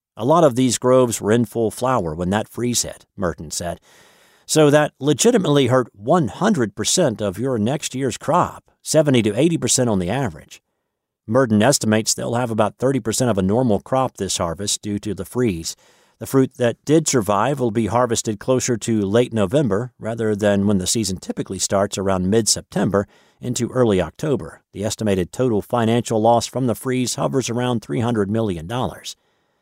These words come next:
This isn't the extent of the damage either. As they spoke, Murden and Waddell stood beside an empty grove.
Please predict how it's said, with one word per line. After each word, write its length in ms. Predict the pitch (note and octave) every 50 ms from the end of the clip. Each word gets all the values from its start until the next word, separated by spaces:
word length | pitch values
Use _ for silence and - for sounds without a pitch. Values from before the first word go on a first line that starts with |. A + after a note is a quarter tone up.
| _ _ _ _ _ _
This 240 | - F#3 F3+ - -
isn't 300 | - E3 E3 D#3 D3+ A#2+
the 80 | C3 A#2+
extent 480 | G#2+ - - - - B3 B3+ G#3+ - B2
of 80 | G#2
the 80 | G#2 G#2
damage 340 | A2 A#2+ A#2+ G#2+ F#2+ - -
either. 400 | - G#3+ - F2 D2 - - _ _ _ -
As 220 | D3 D#3+ G#3 A#3 -
they 160 | - A3 E3+
spoke, 400 | - - - G#3+ D#3 C#3+ - -
Murden 380 | B2 C3+ D#3+ F3 D#3 C#3 C3
and 180 | B2+ A#2+ A2+ A2
Waddell 400 | A2+ A2+ A2+ G#2 B2 B2+ B2 A#2+
stood 300 | - - - C3+ C3 A2+
beside 480 | A#2 G#2+ - - - F#3+ D#3+ C3 B2+ A#2
an 100 | A2 A2+
empty 220 | A2+ - - G2
grove. 500 | G2 D#3 F#3 G#3 D3+ G2 E2 F2 - _